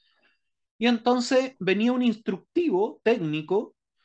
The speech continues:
de una fábrica que todavía, cuando se hizo el documental, todavía existía y capaz que siga existiendo, mostraban hasta el logo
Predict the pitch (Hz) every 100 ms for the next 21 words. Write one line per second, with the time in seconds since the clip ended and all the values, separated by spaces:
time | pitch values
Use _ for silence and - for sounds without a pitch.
0 | _ 151 170 185 165 214 226 226 226 226
1 | 220 170 190 175 165 196 226 240 208 190
2 | 180 165 190 214 214 226 214 214 208 196
3 | 202 214 208 190 214 220 214 - 220 214
4 | 214 147 160 - 175 170 - 180 190 185
5 | 175 175 185 196 170 - 170 170 165 -
6 | 170 202 233 185 208 240